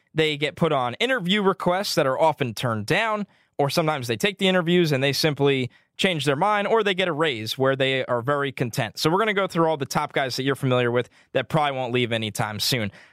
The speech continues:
Next, the top guys that might leave. These guys are in a place where,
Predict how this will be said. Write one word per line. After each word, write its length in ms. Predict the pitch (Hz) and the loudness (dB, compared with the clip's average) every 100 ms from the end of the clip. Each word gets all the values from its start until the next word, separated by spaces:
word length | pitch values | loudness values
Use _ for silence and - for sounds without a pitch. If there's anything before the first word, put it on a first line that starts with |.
| _ | _
Next, 460 | 139 175 147 - - _ - | 0 2 0 -6 -6 _ -4
the 80 | 160 | -2
top 360 | - 170 170 | 0 -2 0
guys 400 | 170 139 131 127 - - | -2 0 -2 -6 -10 -2
that 200 | 175 190 | -2 0
might 420 | 190 269 330 - | 0 0 -2 -4
leave. 340 | 143 110 104 139 | -4 -4 -8 -2
These 380 | 156 240 277 | 2 2 2
guys 400 | - 233 226 208 - | 0 0 0 -2 0
are 280 | 160 151 170 | 0 0 0
in 160 | 185 | 0
a 140 | 180 147 - | 2 0 -2
place 500 | 170 170 165 156 - | 0 0 0 -2 0
where, 280 | 151 131 | 2 2